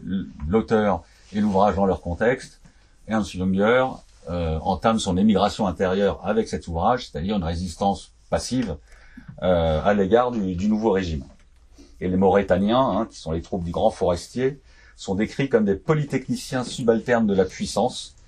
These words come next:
et donc sont facilement identifiables, euh, aux partisans, euh, d'Adolf Hitler. On, on retrouve un petit peu le même type d'expression, euh, dans la bouche, enfin dans, sous la plume plutôt de Lampedusa,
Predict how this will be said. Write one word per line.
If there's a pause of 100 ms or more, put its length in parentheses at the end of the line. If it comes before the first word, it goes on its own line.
(300)
et
donc
sont
facilement
identifiables,
euh, (540)
aux
partisans,
euh,
d'Adolf
Hitler. (500)
On,
on
retrouve
un
petit
peu
le
même
type
d'expression, (420)
euh,
dans
la
bouche,
enfin
dans,
sous
la
plume
plutôt
de
Lampedusa,